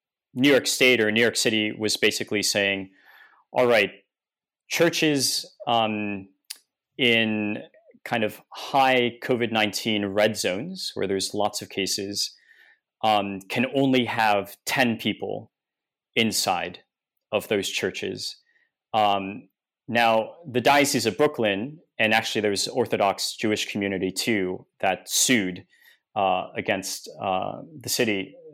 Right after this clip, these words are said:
They said, "Look, we're in the red zone. You're only letting ten people inside. However, you're letting, um, potentially hundreds of people go into, uh, the Walmart next door and, and shop,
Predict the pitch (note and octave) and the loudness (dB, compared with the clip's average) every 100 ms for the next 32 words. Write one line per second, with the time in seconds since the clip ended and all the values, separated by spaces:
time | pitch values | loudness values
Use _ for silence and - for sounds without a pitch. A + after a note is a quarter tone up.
0 | - - A2+ - A2 G2 - _ _ B2 | -18 -6 -4 0 0 0 -6 _ _ 2
1 | - - - _ _ _ _ _ - C3+ | 2 2 -16 _ _ _ _ _ 2 4
2 | E3+ D3 C3+ C3 B2+ A#2 A2 B2+ C3 D3 | 6 6 6 4 2 2 2 2 2 2
3 | C#3 B2 A2+ G#2 - A#2+ A2 A2+ G#2 F#2+ | 2 2 0 -2 -2 -2 -2 -2 0 0
4 | F2+ A2 G2+ F#2 F2 - C#3+ D3 E3 G#2 | 0 2 2 0 -6 -2 2 4 4 0
5 | G2+ - _ _ _ _ - B2 D#3 E3 | -2 -8 _ _ _ _ -2 4 4 4
6 | C#3+ B2+ A#2+ A2 G#2+ G#2+ - _ - G2+ | 4 4 2 0 -2 -4 -6 _ -2 0
7 | G2 F#2+ F#2+ F#2+ - _ _ _ - C3+ | 0 0 -4 -6 -12 _ _ _ -8 -2
8 | D#3+ D#3 A2 B2+ D#3 E3+ A2+ G2+ - G2 | 0 2 0 2 2 2 -2 -4 -4 -4
9 | G2 G2 G2+ A2 A2 A2 A2 G#2+ - A#2 | 0 0 0 2 2 0 -2 -2 -2 0
10 | A2 G#2+ G#2 G2+ G2+ - - G2+ G2 G#2+ | 0 0 0 0 0 -2 -2 -2 0 4
11 | A#2+ B2+ F2 F#2 - - _ - _ _ | 4 4 2 -2 -14 -20 _ -20 _ _
12 | A#2 G2+ - - A2 F2 F#2 - _ _ | -2 0 0 2 2 2 -2 -10 _ _
13 | _ _ - A2 G2+ G2 F#2+ F#2 - _ | _ _ 0 2 2 0 -4 -6 -12 _
14 | - G2+ - C#3 A#2 - | -4 -2 2 2 0 -4